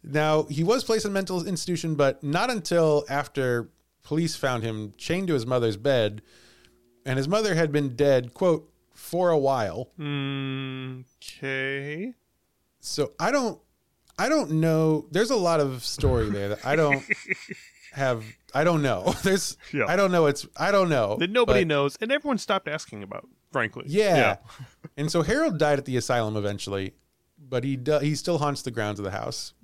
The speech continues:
Speaker 2: Ugh.
Speaker 1: and he will sulk around outside, looking very sad.
Speaker 2: Wonder
Speaker 1: Um,
Speaker 2: why.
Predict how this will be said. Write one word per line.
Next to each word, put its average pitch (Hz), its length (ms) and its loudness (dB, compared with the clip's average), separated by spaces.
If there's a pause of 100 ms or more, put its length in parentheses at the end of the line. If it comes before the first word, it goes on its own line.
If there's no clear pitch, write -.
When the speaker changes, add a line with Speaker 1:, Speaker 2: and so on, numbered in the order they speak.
Speaker 2:
Ugh. 123 200 -8 (160)
Speaker 1:
and 104 100 -14
he 110 80 -8
will 104 140 -8
sulk 95 280 -8
around 90 220 -8
outside, 78 500 -8 (400)
looking 98 280 -12
very 90 200 -12
sad. 53 400 -12 (1700)
Speaker 2:
Wonder 151 260 0
Speaker 1:
Um, 151 280 0 (500)
Speaker 2:
why. - 80 2